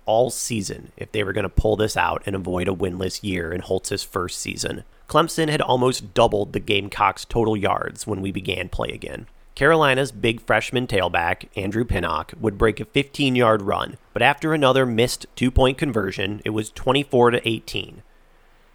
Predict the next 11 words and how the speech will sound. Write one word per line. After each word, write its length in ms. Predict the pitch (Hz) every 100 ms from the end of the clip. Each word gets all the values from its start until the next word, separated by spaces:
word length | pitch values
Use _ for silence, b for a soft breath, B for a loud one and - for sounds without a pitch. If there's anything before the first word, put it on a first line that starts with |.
| -
Carolina 580 | 131 131 165 135 120 127
would 160 | 120
then 220 | 104 104 -
intercept 480 | - 151 160 139 -
the 80 | 123
ball 420 | 95 113 110 78
with 140 | 98 113
eleven 480 | 101 110 117 131
minutes 240 | 120 117 -
to 140 | -
go. 400 | 110 131 - -